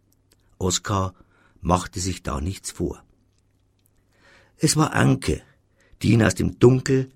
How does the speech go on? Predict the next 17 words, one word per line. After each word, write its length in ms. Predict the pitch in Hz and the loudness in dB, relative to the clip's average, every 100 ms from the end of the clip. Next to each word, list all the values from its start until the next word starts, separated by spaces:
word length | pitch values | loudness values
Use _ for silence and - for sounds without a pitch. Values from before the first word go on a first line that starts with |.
| _ | _
wieder 260 | 104 101 - | -8 -4 -4
ans 180 | 98 107 | -2 -2
Licht 280 | 107 - | -2 -4
gezogen 480 | - - 80 85 76 | -12 -8 -8 -8 -10
hatte. 260 | 71 - - _ _ _ _ _ _ _ - - | -12 -18 -20 _ _ _ _ _ _ _ -20 -18
Zuerst 520 | - 160 123 151 151 | 0 2 2 0 0
bestand 360 | - 101 101 120 | -4 -2 -2 -2
zwischen 420 | 139 135 - 110 | -2 -2 -2 -4
ihnen 460 | 123 120 127 123 - - - | -4 0 0 0 -4 -20 0
nur 220 | 117 160 | 4 4
ein 180 | 170 139 | 4 2
normales 680 | 117 90 80 98 113 110 101 | 2 2 2 2 2 0 -2
Schwester-Patient-Verhältnis. 1800 | - 85 98 - - 80 - 82 78 - 76 73 _ - - - - _ _ _ _ - _ | -6 -4 -4 -6 -8 -8 -6 -6 -8 -12 -12 -14 _ -14 -14 -16 -18 _ _ _ _ -20 _
Nach 160 | 92 - | -8 0
einiger 380 | 98 117 98 | 2 2 0
Zeit 340 | - 82 90 101 | -2 -2 -2 -4
jedoch 460 | 110 104 107 - | -2 -4 -4 -14